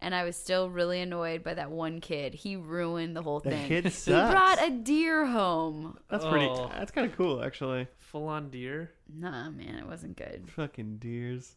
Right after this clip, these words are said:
Speaker 1: Wasn't a good time.
Speaker 2: Well, yeah,
Speaker 1: And
Speaker 2: that
Speaker 1: Johnny Cash was in the episode as a sheriff. <laughs> It was super weird.
Speaker 2: Sheriff Fire. Sheriff Ring of Fire.
Speaker 1: I, I really hope that that's a, what they called him. I don't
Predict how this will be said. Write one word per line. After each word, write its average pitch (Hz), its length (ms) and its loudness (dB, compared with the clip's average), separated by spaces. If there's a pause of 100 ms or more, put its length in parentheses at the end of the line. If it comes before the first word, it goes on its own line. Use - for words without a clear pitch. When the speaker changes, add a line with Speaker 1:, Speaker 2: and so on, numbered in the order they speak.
(140)
Speaker 1:
Wasn't 175 300 -10
a - 40 -10
good 165 200 -8
time. 135 360 -12 (160)
Speaker 2:
Well, 135 420 0
yeah, 127 140 -4
Speaker 1:
And 285 200 6
Speaker 2:
that 196 60 0
Speaker 1:
Johnny 220 320 2
Cash 185 380 0
was 180 100 -10
in 170 120 -8
the 147 120 -6
episode - 480 -10 (340)
as 170 180 -8
a 180 60 -6
sheriff. 175 560 -2
<laughs> - 160 -20
It - 40 -20
was 196 80 -8
super - 520 -2
weird. - 400 -8 (520)
Speaker 2:
Sheriff 131 500 -4 (100)
Fire. 120 380 -6 (140)
Sheriff 131 340 -10
Ring 120 240 -6
of 120 100 -8
Fire. 123 380 -6 (1600)
Speaker 1:
I, 202 220 -2
I 202 160 -4
really 180 500 0
hope 165 280 -2
that 156 100 -10
that's 147 200 -8
a, 156 100 -12 (480)
what 156 180 -10
they - 80 -12
called - 240 -12
him. - 140 -12
I 85 60 -12
don't - 200 -12